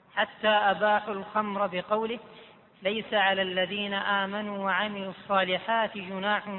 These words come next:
فيما طعموا"، الآية. ففي هؤلاء وأمثالهم قال رسول الله صلى الله عليه وسلم:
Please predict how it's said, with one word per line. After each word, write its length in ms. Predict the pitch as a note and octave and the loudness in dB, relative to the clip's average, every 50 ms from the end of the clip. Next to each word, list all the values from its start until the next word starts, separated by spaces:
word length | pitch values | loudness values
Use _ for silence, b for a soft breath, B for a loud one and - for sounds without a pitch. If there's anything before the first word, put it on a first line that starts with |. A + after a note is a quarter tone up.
| F#3 F3+ | -8 -8
فيما 360 | - G#3 G3 F#3 F#3 F3+ F3 | -6 -6 -4 -2 0 0 -2
طعموا"، 420 | E3+ - G3+ F#3+ F3 F3 E3+ D#3+ D#3 - - - - - - - - _ _ _ _ _ - | 0 0 0 0 0 -2 -6 -8 -10 -14 -18 -20 -20 -20 -20 -20 -20 _ _ _ _ _ -4
الآية. 480 | G3 F#3+ F3+ F3+ G3+ F#3+ F#3+ E3+ D#3+ D#3+ D3 - - - - - - - - - - _ _ _ _ | -4 -4 -2 0 2 2 4 2 2 -2 -8 -14 -18 -20 -20 -20 -20 -20 -20 -20 -20 _ _ _ _
ففي 280 | - F3+ D#3+ A#3+ B3 A3+ | -6 -4 -2 -2 -2 0
هؤلاء 640 | G3 G#3+ G#3+ G#3+ G#3+ G#3 G#3+ A3 B3 C4 A3+ A3 | 2 4 4 4 2 2 2 4 4 4 2 0
وأمثالهم 920 | G#3+ G#3+ G#3+ G#3+ G#3 G#3 G3+ F#3 - A3+ A3+ A3 G#3+ F#3+ F3 E3 F3+ E3 E3 - - - - - - - - - - _ | 0 2 2 2 2 0 -4 0 2 4 4 4 4 2 0 -4 -6 -6 -8 -12 -16 -20 -20 -20 -20 -20 -20 -20 -6 _
قال 300 | G#3+ G3+ G#3+ G#3+ G#3+ G3+ | 4 6 6 6 6 4
رسول 320 | G#3 G3 - - A#3+ A#3 A3+ | 4 2 0 -2 -4 -4 -4
الله 420 | A3 G#3+ G#3+ A3 A3 G#3+ G3+ G3 - | -2 2 4 4 6 4 4 0 -2
صلى 140 | - G#3 G3+ | 0 2 2
الله 360 | G3 F#3+ G#3 A3 G#3 F#3+ G3 | 4 6 6 6 6 4 2
عليه 440 | - C4+ B3 G#3+ G#3 G#3 G3 F#3 F#3 | -4 -4 -4 -2 -2 -2 -2 -2 -2
وسلم: 600 | F#3+ F#3 F3 - G#3+ G#3+ G3+ F3+ E3+ E3 D#3+ E3 | -2 -2 0 0 0 -2 0 0 -2 -4 -4 -6